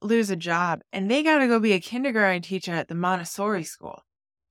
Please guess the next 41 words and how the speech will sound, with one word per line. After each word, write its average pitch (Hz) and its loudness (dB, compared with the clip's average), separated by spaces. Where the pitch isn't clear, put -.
And 196 -4
they 262 6
gotta 294 2
figure 220 -2
out 190 2
how 220 -2
to 214 -6
deal 202 0
with 190 -2
this 165 -10
job 226 0
where 180 -2
these 165 -6
kids 359 -4
are 247 4
running 196 2
around 170 -6
and 165 -6
no 262 4
one 339 2
puts 302 -4
the 269 -6
crayons 311 -2
away 180 2
and 165 -6
the 185 -2
linoleum 277 2
floor 359 0
is 311 -2
sticky 269 -4
and, 185 -4
you 202 0
know, 151 2
I 208 -4
don't 247 4
know, 160 -2
that 185 -4
it - -14
smells 285 0
like 302 2
diapers. 285 -2